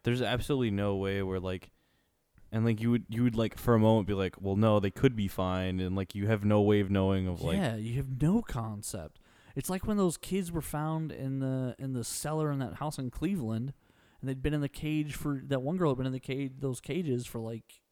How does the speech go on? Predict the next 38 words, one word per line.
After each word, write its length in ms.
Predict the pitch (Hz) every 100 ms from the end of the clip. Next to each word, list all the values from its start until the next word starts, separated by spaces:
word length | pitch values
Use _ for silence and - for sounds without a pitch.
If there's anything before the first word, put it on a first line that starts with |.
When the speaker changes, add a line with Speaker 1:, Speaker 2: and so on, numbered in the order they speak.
| _ _ _ _ _ -
Speaker 2:
a 60 | 135
decade 540 | - 127 - - 113
or 60 | 113
whatever 300 | 110 107 107
it 60 | 95
was. 220 | 101 104
She'd 140 | -
been 120 | 175 180
missing 260 | 170 180
for 120 | 170 180
ten 240 | 202 214
years. 460 | 226 262 - - - _ _ _ -
Speaker 1:
Yeah. 220 | 92 95 135 _ _ _ _ _ _ _ -
Speaker 2:
It, 180 | 98 - - _ _ _ -
what, 360 | 160 156 190
what 140 | 185 240
do 40 | 214
you, 160 | 180 -
like, 260 | 175 175 - - - -
when 220 | 165 180
she 140 | 127 -
Speaker 1:
Yeah. 60 |
Speaker 2:
went 120 | 220 214
away, 160 | 226
she's 220 | 214 180 -
eight. 220 | 180 202
When 120 | 151
she 120 | 135
comes 200 | 147 156
out, 180 | 156 170
she's 180 | - 151
almost 320 | 151 151 131
twenty, 440 | - - 170 160 135
and 120 | 123
you're 120 | 120
like, 240 | 113 117 -
this 220 | 139 139
is, 160 | 151